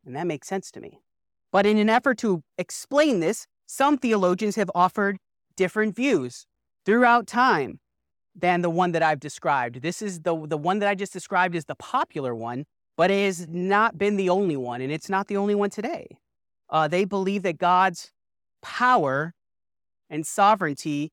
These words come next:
are expressed in a different way. If you've been with us here at Niles First for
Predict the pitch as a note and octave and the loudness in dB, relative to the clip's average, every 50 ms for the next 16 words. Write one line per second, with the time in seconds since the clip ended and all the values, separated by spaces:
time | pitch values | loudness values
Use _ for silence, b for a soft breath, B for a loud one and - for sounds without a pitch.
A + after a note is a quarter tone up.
0 | _ _ - - F3+ F#3 F3+ D#3 - - - - G#3+ G3+ G3+ - - - F3+ F3 | _ _ 0 2 2 4 2 0 -2 -8 -6 -2 0 0 0 -2 -6 -6 -4 -4
1 | E3+ D#3+ G3 G#3+ G3+ - E3+ C3 A#2+ F#2+ D2 - - - _ _ _ _ _ _ | -4 -2 -2 -4 -2 -4 -6 -6 -6 -8 -10 -12 -14 -18 _ _ _ _ _ _
2 | _ _ _ _ _ - D#3 - F#3 G3 F3 C#3+ F3+ F#3 F3+ F3+ E3 D#3+ D#3 D3+ | _ _ _ _ _ -12 -6 -4 -2 -2 0 2 2 2 4 4 2 2 2 0
3 | D3+ C#3+ - - D#3+ D3+ D#3 D3+ D#3 D3 C#3+ C#3+ C#3+ C#3 C#3+ C#3+ - - - D#3+ | 0 -2 -4 -6 -6 -4 -4 -4 -4 -4 -4 -2 -2 -4 -6 -8 -10 -10 -8 -8
4 | D3+ D3+ - - - D#3 D3 C#3+ - | -8 -8 -10 -8 -4 -4 -4 -4 -6